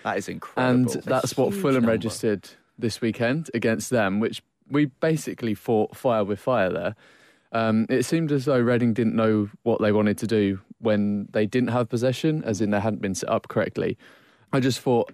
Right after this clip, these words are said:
Speaker 2: us compared to how we were against Brighton last week was just completely different. I mean, we were quick through transitions, we were incredibly direct, especially from wide areas,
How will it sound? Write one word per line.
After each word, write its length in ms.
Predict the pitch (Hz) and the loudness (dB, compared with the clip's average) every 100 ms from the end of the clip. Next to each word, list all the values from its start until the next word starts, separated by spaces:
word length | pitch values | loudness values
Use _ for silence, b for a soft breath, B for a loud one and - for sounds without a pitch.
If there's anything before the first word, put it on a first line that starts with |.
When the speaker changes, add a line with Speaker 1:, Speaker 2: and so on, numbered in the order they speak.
| _ - | _ -2
Speaker 2:
us 240 | 120 - | -2 -2
compared 400 | - 107 113 107 | -4 -2 0 -2
to 360 | - 107 101 98 | 0 2 2 0
how 180 | 98 107 | 0 2
we 120 | 104 | 2
were 120 | 104 | 2
against 320 | 101 110 - | 0 -2 -6
Brighton 500 | - 104 95 101 98 | -2 -2 -2 -4 -4
last 300 | 107 104 92 | -2 -2 0
week 200 | 107 101 | -4 -4
was 120 | 101 | -6
just 300 | - 110 - | -6 -6 -6
completely 800 | - 104 - 117 107 - 107 95 101 | -4 -4 -2 -2 -2 -2 -4 -4 -8
different. 420 | - 104 - 127 117 | -4 -4 0 -2 0
I 120 | 113 | 0
mean, 340 | 107 101 101 | 2 0 0
we 140 | 117 104 | 0 0
were 100 | 104 _ _ - | -2 _ _ -6
quick 240 | - 117 | -4 -2
through 220 | - 107 | 0 0
transitions, 720 | 101 113 107 104 101 - 104 101 | 0 0 0 0 -2 0 0 2
we 60 | |
were 120 | 101 | 2
incredibly 480 | 98 98 123 107 101 | 2 0 0 0 -2
direct, 460 | 95 98 98 80 - | -2 0 0 -2 -10
especially 400 | - 104 - 104 | -8 -6 -6 -8
from 180 | 101 98 | -4 0
wide 240 | 101 98 | 2 2
areas, 380 | 98 95 95 | 2 2 0